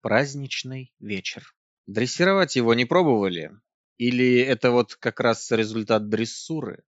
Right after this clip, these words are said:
Я думала, он разозлится, зубами поскрипит хотя бы, но Даниэль Трапери выглядел все таким же светским и вежливым. Да как тебя на эмоции растрясти, крылатая сосулька?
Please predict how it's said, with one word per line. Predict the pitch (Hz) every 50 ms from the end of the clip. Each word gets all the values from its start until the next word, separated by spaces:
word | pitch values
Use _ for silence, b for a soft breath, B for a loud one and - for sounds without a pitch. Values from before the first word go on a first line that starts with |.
| _ -
Я | 92 92 95 98 101
думала, | 98 - 156 170 165 170 - -
он | - 151 151
разозлится, | 151 147 151 147 147 147 139 127 113 98 - - - - - - _ _ b b b b
зубами | - - 104 101 95 92 107 139 165 165 151
поскрипит | - - 131 - - - 139 - - 143 - -
хотя | - 131 127 - - - 139 131 127
бы, | 123 120 127 120 120 110 - -
но | 113 110 110 113 127 147 180 196 185
Даниэль | 180 185 185 185 185 185 160 143 143 147 139
Трапери | - 151 147 - 156 151 131 120 120
выглядел | 123 117 120 123 113 120 117 123 120 127 127 131 123
все | - - - - 110 101
таким | 95 92 95 _ - 113 135 147 143
же | 135 139 143 143
светским | - - - - 92 95 101 123 127 - - - - 139 139 139 _ -
и | 135 135
вежливым. | 127 110 95 95 92 - - 95 101 - - - - - _ _ _ _ _ _ B B B B B B B B
Да | 196 202
как | - - 160 156 -
тебя | - - 151 160 160
на | 160 165 175 185
эмоции | 185 196 208 202 190 120 - - - 107 98
растрясти, | 98 104 - - - - - 160 160 - - - - - - - 113 -
крылатая | - - 127 143 165 175 180 165 110 - - 90 92 98
сосулька? | - - 139 143 - - - 165 110 - - - - -